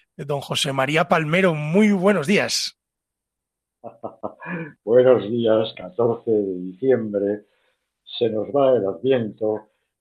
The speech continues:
Speaker 2: y nos llega la Navidad, la Natividad. Este año, una Navidad especial, rara, anómala. Pero bueno, en este día catorce, aunque ya tres días hace, felicitar al director de este programa, don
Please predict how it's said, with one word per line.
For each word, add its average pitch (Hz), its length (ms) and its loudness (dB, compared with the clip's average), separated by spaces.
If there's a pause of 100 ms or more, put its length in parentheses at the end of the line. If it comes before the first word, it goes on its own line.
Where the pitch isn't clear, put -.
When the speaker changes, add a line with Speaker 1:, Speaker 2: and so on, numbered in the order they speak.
(100)
Speaker 2:
y 165 160 -2
nos 135 220 0
llega 147 340 6
la 127 840 2
Navidad, 110 920 -2
la 101 140 -20
Natividad. 113 760 -6 (440)
Este 139 300 2
año, 170 640 2 (260)
una 180 460 -8
Navidad 123 460 -4
especial, 98 760 -8 (340)
rara, 104 540 -4
anómala. 98 580 -12 (800)
Pero 170 140 6
bueno, 208 360 4
en 160 100 -6
este 165 240 -4
día 151 180 0
catorce, 175 560 0
aunque 117 480 -6
ya 147 360 0
tres 113 300 -2
días 127 300 -6
hace, 156 520 0 (460)
felicitar 120 640 0
al 127 180 0
director 110 640 0
de 98 120 -6
este - 180 -12
programa, 117 580 -6
don 98 300 -10